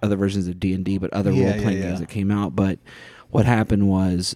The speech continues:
Speaker 1: the storyteller system came out, and that was the name of the overarching rule
Speaker 2: Mm.
Speaker 1: system for vampire, mage, werewolf,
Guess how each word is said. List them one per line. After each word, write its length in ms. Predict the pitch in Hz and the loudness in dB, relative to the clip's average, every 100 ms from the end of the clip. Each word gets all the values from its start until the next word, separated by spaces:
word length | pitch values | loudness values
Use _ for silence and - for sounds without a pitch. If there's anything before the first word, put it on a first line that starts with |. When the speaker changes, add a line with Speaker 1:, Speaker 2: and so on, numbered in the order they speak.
| 101 | -2
Speaker 1:
the 80 | |
storyteller 680 | 101 - 127 127 - 113 92 | -2 2 4 4 4 0 0
system 400 | 95 104 - 101 | -2 -4 -6 -6
came 260 | 92 98 90 | -6 -6 -4
out, 180 | 87 92 | -4 -2
and 80 | 104 | 0
that 80 | 107 | 2
was 140 | 107 | 2
the 60 | 107 | 0
name 280 | 104 101 101 | 0 2 0
of 80 | 95 | 0
the 180 | 95 - | -4 -2
overarching 640 | 110 101 98 95 - 98 98 | 0 2 2 0 -2 0 4
rule 220 | 139 123 | 4 4
Speaker 2:
Mm. 40 | |
Speaker 1:
system 560 | 120 104 95 98 95 95 - - - - | 2 -2 -2 -6 -8 -10 -16 -20 -20 -20
for 160 | _ 101 | _ -6
vampire, 680 | 92 104 107 113 107 101 101 | -2 0 0 0 -2 -2 -2
mage, 540 | 98 95 95 98 95 | -2 -2 -2 -4 -4
werewolf, 720 | 92 92 90 90 87 85 90 | -4 -4 -2 -4 -4 -4 -6